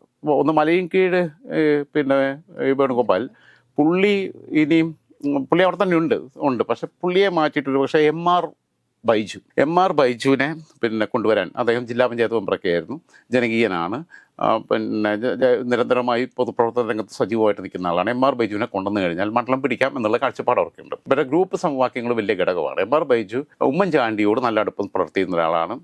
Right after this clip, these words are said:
കോവളം എം എൽ എ ആയിട്ടുള്ള എം വിൻസെന്റിന്റെ ഏറ്റവും അടുത്ത ആളാണ്, ഏറ്റവും വലം കൈയാണ്, റൈറ്റ് ഹാൻഡ് ആണ്. ഇപ്പം ഉമ്മൻചാണ്ടി ഇല്ലാതെ ആയ സമയത്ത് വിൻസെന്റിന്റെ ആളാണെന്നും പറഞ്ഞ് ഇവർ തട്ടിക്കളഞ്ഞാലേ ഉള്ളൂ പ്രശ്നം. പിന്നെ അവിടെ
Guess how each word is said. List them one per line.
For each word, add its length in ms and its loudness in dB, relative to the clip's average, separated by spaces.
കോവളം 480 2
എം 120 0
എൽ 120 0
എ 80 4
ആയിട്ടുള്ള 260 0
എം 100 -4
വിൻസെന്റിന്റെ 560 -6
ഏറ്റവും 280 2
അടുത്ത 200 -2
ആളാണ്, 380 -2
ഏറ്റവും 260 -2
വലം 220 0
കൈയാണ്, 400 0
റൈറ്റ് 200 -2
ഹാൻഡ് 220 -6
ആണ്. 100 -8
ഇപ്പം 380 -4
ഉമ്മൻചാണ്ടി 540 0
ഇല്ലാതെ 380 2
ആയ 100 2
സമയത്ത് 520 -4
വിൻസെന്റിന്റെ 440 0
ആളാണെന്നും 540 2
പറഞ്ഞ് 180 0
ഇവർ 120 0
തട്ടിക്കളഞ്ഞാലേ 540 0
ഉള്ളൂ 160 -4
പ്രശ്നം. 240 -6
പിന്നെ 220 0
അവിടെ 160 0